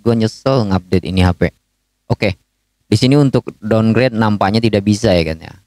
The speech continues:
Oke, untuk sinyal kurang bagus dan sebagainya, kemungkinan mungkin bisa saja memang operatornya lagi bermasalah. Ya, silahkan dimulai ulang dulu handphonenya setelah melakukan update ini ya Bang ya.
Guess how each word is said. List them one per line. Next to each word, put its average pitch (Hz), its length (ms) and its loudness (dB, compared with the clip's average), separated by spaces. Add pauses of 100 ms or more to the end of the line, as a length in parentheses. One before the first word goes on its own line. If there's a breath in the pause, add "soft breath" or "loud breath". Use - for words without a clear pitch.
(500)
Oke, 95 240 0
untuk 101 560 0 (240)
sinyal 98 880 0
kurang 98 320 -2
bagus 127 400 0
dan 95 400 -2
sebagainya, 98 800 -2
kemungkinan 101 560 -2
mungkin 120 480 -4
bisa 92 320 0
saja 92 240 0
memang 107 320 -2
operatornya 92 560 -2
lagi 101 160 0
bermasalah. 98 800 -2 (320)
Ya, 92 160 0
silahkan 107 400 0
dimulai 147 400 0
ulang 139 320 2
dulu 147 80 4
handphonenya 135 560 0
setelah 113 400 0
melakukan 101 560 -2
update 92 400 -4
ini 101 240 2
ya 92 80 2
Bang 87 160 -4
ya. 85 160 -4